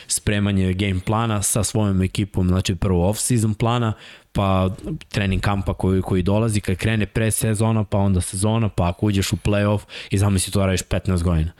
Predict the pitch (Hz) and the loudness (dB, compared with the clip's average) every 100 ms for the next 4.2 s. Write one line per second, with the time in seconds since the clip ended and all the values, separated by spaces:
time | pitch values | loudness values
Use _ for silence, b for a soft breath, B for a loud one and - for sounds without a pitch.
0 | B B 107 110 107 101 - 107 107 107 | B B -4 -2 -2 -2 -2 -2 0 0
1 | 117 127 95 90 92 - 95 87 - 92 | 0 -2 -2 0 0 0 -2 -2 -2 0
2 | 87 87 92 90 90 87 87 87 95 90 | 0 0 0 2 2 2 0 0 0 0
3 | 87 - - - 90 - 90 95 92 92 | 0 -6 -8 -2 0 0 0 0 2 2
4 | 87 87 | 2 0